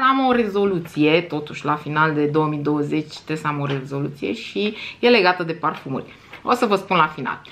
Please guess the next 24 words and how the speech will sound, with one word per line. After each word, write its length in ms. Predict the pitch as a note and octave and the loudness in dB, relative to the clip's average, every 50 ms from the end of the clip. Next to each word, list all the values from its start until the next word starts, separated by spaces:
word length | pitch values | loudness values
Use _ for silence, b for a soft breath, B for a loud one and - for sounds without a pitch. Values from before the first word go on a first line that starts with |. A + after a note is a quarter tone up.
| B B | B B
Hai 140 | - - D4 | 0 0 0
să 100 | C#4+ C#4+ | 2 0
începem. 400 | C#4 B3 - D#3+ - D3+ - G2+ - B B B B B B B B - | -2 0 0 0 0 0 -4 -6 -8 B B B B B B B B 0
Uh, 460 | F3 F#3 G#3 G#3 G#3 G#3 G#3 G3+ - - | 2 4 6 6 6 6 6 4 4 2
avem, 500 | - F3 F#3+ E3+ G3+ A#3 C4 C#4 C4 B B B B B | 0 0 0 0 0 0 2 2 0 B B B B B
hmm, 240 | G#3+ F#3 F3+ E3 E3 | -4 -4 -4 -4 0
cap 180 | - F3 F3 F3 | 2 2 2 4
de 80 | E3 E3 | 2 4
listă, 560 | E3 E3+ E3+ - - E3+ D#3+ D#3+ E3+ - - - B B B B B B B B B B B | 4 2 2 2 2 2 2 2 2 -2 -8 -14 B B B B B B B B B B B
îl 160 | - F3+ F#3 | 2 4 4
caut 460 | F#3+ F#3+ - C4 C#4 D4 D4+ D4+ - - | 4 6 6 6 6 6 2 0 -2 -2
și 80 | - | -4
îl 80 | C4+ A#3+ | -4 0
voi 180 | A#3 B3 A#3+ | 2 2 2
căuta 680 | A#3 A#3 A3 A3+ A3+ A3+ A3 G3+ A3 A#3+ B3+ C4 B3+ B3 B3 | 2 2 0 0 0 -2 0 2 4 4 4 4 2 0 0
toată 200 | - A#3+ A#3+ C4+ | -2 -2 0 0
viața, 680 | A#3+ F#3+ F#3 E3+ G#3 G3+ - - F3 E3+ F3 E3+ F3 F3 | 2 4 4 4 4 2 -2 -4 -2 -2 -2 -2 -2 -4
este 360 | F3 F#3+ F#3 - - G3 G3 G3 | -4 -6 -6 0 2 2 2 2
unicornul 680 | - A3 A3+ A3+ A3+ - - G#3 A#3+ A#3+ A#3 A3 A3 | 2 0 0 -2 -4 0 4 4 6 6 4 2 0
meu, 500 | G#3+ F#3+ F3+ F#3 F#3 F#3 F#3 F3 E3+ F3 B B B B B B B B | 2 4 4 6 6 6 4 4 2 -2 B B B B B B B B
este 380 | - F3 G3+ A#3 A3+ - - A#3+ | 0 2 4 4 4 2 0 0
parfumul 580 | A3+ - G#3+ G#3 G#3 - - G#3+ A3 G#3 F#3+ | 2 2 0 0 0 -2 -4 -2 0 0 2
meu 220 | F#3 F3+ F3+ F3+ F3 | 4 4 4 4 4
unicorn. 600 | E3+ E3+ D3+ - - C#3+ D3 D3 C3+ C3+ D3 | 2 2 0 0 2 2 2 2 2 -2 -6